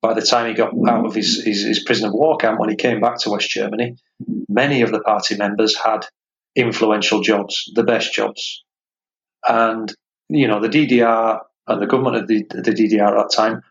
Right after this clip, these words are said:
point, were, were, were very quick to point this out to people. And it, it, uh, many of the, many of the times it was true. So there was a, a very strong legitimacy to, to the D D R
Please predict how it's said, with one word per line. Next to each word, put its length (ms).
point, 300
were, 160
were, 160
were 160
very 360
quick 420
to 120
point 300
this 160
out 340
to 160
people. 460
And 140
it, 140
it, 200
uh, 200
many 280
of 100
the, 240
many 160
of 60
the 60
times 220
it 60
was 120
true. 320
So 380
there 120
was 180
a, 260
a 80
very 180
strong 680
legitimacy 920
to, 180
to 140
the 100
D 140
D 180
R 380